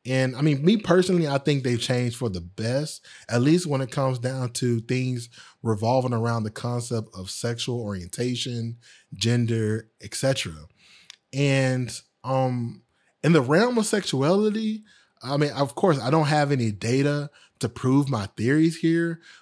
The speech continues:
but I really do think that polygamy and polyamory have grown significantly over the years and will continue to do so as we move forward in the future. Um,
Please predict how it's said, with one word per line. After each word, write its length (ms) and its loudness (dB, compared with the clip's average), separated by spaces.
but 120 0
I 100 0
really 300 2
do 160 2
think 340 4
that 360 -2
polygamy 640 4
and 140 -2
polyamory 840 -2
have 380 -2
grown 420 2
significantly 880 0
over 280 -2
the 120 -4
years 600 2
and 160 0
will 100 -2
continue 440 0
to 120 2
do 200 4
so 360 -2
as 260 -6
we 140 -2
move 280 -4
forward 480 -6
in 140 0
the 100 -4
future. 600 -2
Um, 400 2